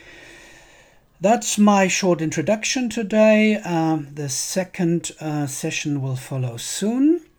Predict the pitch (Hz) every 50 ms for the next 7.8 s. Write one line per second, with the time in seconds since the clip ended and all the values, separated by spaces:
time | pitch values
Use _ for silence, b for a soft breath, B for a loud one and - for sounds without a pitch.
0 | _ _ - - 170 160 156 151 156 151 - - - 151 151 151 139 143 147 143
1 | 143 139 143 143 131 - - - 139 131 131 127 127 127 127 - - - 127 123
2 | - - 160 160 160 160 156 160 156 - - _ 139 127 123 135 139 139 135 127
3 | - - - - _ - - 127 123 123 127 127 127 127 127 b b b b b
4 | b b b b b b b b b b b b _ - _ _ - 131 131 127
5 | 123 127 - 175 151 135 - - 151 139 135 131 - - - - 131 131 131 127
6 | 127 131 131 - _ _ _ - 147 151 160 160 156 - - 160 139 139 131 127
7 | 127 - - - - 123 120 120 117 113 107 - 107 104 -